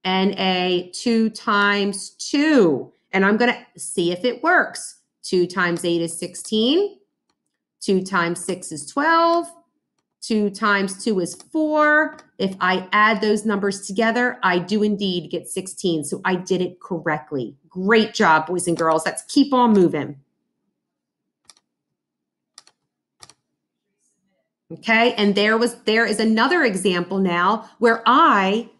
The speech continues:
am not, I did not break it apart, or I broke it apart the same way as before. I wanna see if you remember what to do. So I need you to get out a piece of paper and a pencil.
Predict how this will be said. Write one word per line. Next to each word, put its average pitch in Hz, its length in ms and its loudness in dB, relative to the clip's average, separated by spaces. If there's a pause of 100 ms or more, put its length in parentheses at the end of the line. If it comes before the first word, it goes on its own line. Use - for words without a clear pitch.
(400)
am 233 180 2
not, 240 380 -2 (100)
I 240 140 2
did 226 180 -4
not 226 240 -2
break 214 220 0
it 208 100 0
apart, 208 400 -4
or 196 40 0
I 196 100 2
broke 240 320 0
it 247 60 -2
apart 220 340 -4
the 196 60 -4
same 214 300 -2
way 196 180 -2
as 190 120 -6
before. 208 640 -2
I 208 160 4
wanna 220 240 2
see 214 220 -4
if 196 120 -2
you 196 120 -2
remember 190 360 -2
what 180 260 -8
to 175 100 -12
do. 151 320 -4 (340)
So 220 220 0
I 208 160 2
need 294 240 4
you 285 100 4
to 247 80 0
get 220 140 2
out 196 240 0
a 196 40 -8
piece 190 260 -6
of 285 120 -4
paper 220 360 -2
and 196 140 -2
a 196 60 -2
pencil. 185 600 -2